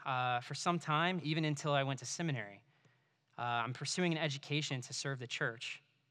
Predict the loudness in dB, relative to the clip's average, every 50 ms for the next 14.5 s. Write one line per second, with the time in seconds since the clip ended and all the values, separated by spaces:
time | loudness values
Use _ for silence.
0 | _ _ _ _ _ _ _ _ _ _ -4 -2 -2 -2 -2 0 0 0 2 4
1 | 6 6 6 6 6 4 4 4 4 2 4 4 4 4 2 0 -4 -10 _ _
2 | _ _ _ _ _ _ _ _ _ _ _ _ _ -18 -10 -8 -6 -4 -2 0
3 | 0 0 0 0 0 0 -2 -2 -8 -10 -12 -12 -16 _ _ _ _ _ _ _
4 | _ _ _ _ _ -6 0 4 6 6 6 6 2 -4 -4 -2 0 0 0 0
5 | 2 4 4 4 4 2 2 4 4 4 4 4 2 -2 -2 -2 -2 -2 -2 -2
6 | -6 -10 _ _ _ _ _ _ _ _ -20 -20 -20 -14 _ -6 -6 -4 2 4
7 | 4 4 6 4 0 2 4 4 4 4 2 -4 -4 0 4 4 6 4 4 0
8 | -6 -10 -10 -14 _ _ _ _ _ _ _ _ _ _ -8 -6 -6 -6 0 2
9 | 4 4 4 4 0 -2 -2 -2 -2 -2 -4 -8 -14 _ _ _ _ _ _ _
10 | -6 -2 0 0 0 0 2 2 2 2 2 0 -4 -6 -6 -6 -6 -4 -2 0
11 | 0 0 0 -2 -6 -16 _ _ _ _ _ _ _ _ _ _ _ _ _ _
12 | _ _ _ _ _ _ _ _ _ _ _ _ _ _ _ _ _ _ _ _
13 | _ _ _ _ _ _ _ _ _ _ _ -6 -6 -4 -4 -2 0 0 0 0
14 | -2 -4 -2 0 2 2 2 0 -2